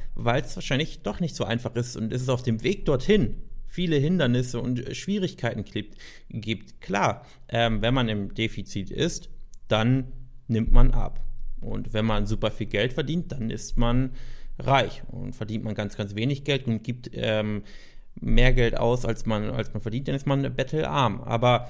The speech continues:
der Weg dorthin ist ja immer das, was dann wirklich relevant ist. Und der ist eben nicht immer so klar und einfach ersichtlich, beziehungsweise ist da einfach schwierig. Und, ähm, oder kann sehr, sehr, sehr schwierig sein, wenn man eben nicht die Dinge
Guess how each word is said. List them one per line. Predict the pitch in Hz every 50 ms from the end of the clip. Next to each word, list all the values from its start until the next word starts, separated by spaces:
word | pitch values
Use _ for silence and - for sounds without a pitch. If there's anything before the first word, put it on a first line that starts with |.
| - - - - - -
der | 120 113 113
Weg | 156 170 160 -
dorthin | 165 143 139 - 196 196 165 113 98 - - -
ist | - 131 123 - -
ja | 127 117
immer | - 113 117 113 110
das, | 107 120 120 139 139 - - - -
was | - 113 107 117 117 117 120 -
dann | - 117 110 110 110 - 104
wirklich | 117 110 - 120 113 - -
relevant | 113 107 107 104 101 110 113 127 131 131
ist. | - - 98 101 - -
Und | 104 98
der | - 107 110 123
ist | 123 -
eben | 117 117 107 113
nicht | 123 160 - - -
immer | 123 117 113 101
so | 104 101
klar | - - - 113 107 104 101 -
und | 104 95 - -
einfach | 110 110 110 - - - -
ersichtlich, | 113 104 98 107 117 117 - - - 120 127 127 123 - - - - - - -
beziehungsweise | - 117 - - 123 113 113 120 110 107 110 110 117 117 110 113 120 120 120 123 - - - - - - -
ist | - 135 127 - -
da | 117
einfach | 107 120 123 123 123 127 123 123 - - - - - - - - - - - - - - - - - - - - - - -
schwierig. | - - - 175 214 208 120 101 - - - - - - - - - - - - - -
Und, | - 117 110 110 113 110 113 110 104 110
ähm, | 110 107 104 107 107 107 113 - - - 120 - - - - - - -
oder | - 120 110 110
kann | 110 - - 175 196 208 165 117
sehr, | 101 - 123 120 113
sehr, | 110 110 104
sehr | 107 110 107
schwierig | - - 120 117 101 107 98 104
sein, | 117 127 151 151 123
wenn | 110 110
man | 113 113 110
eben | 101 107 110
nicht | 110 120 123 -
die | - 107
Dinge | - 113 110 117 117 113